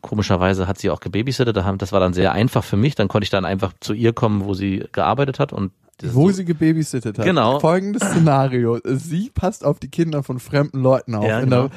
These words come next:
Speaker 2: fremden Wohnung.
Speaker 1: Ja.
Speaker 2: Die Eltern sagen, sie bleiben bis zwölf oder eins weg. Du
Speaker 1: Genau.
Speaker 2: kommst um acht Uhr,
Speaker 1: Mhm.
Speaker 2: verräumst die da richtig.
Speaker 1: Hab ich.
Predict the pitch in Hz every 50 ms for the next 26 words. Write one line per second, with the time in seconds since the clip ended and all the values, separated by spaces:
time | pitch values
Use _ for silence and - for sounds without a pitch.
0 | - - _ - - 143 151 151 151 147 147 143 135 123 220 - 139 135 123 120
1 | 120 110 104 101 117 123 160 147 135 - 135 135 156 165 180 160 147 139 147 143
2 | 156 160 160 151 147 135 143 143 127 117 123 117 123 139 143 127 120 - - -
3 | 135 127 131 135 127 120 117 110 - 117 123 123 120 - 127 127 123 - - 156
4 | - 127 113 165 156 147 - 139 127 120 - 170 202 - - _ 143 147 147 156
5 | 185 277 - - 117 104 120 - 156 147 - - - - 131 120 131 127 - 294
6 | 247 - - - 123 113 107 104 110 113 113 - - - - 185 330 294 139 -
7 | 110 95 117 160 156 -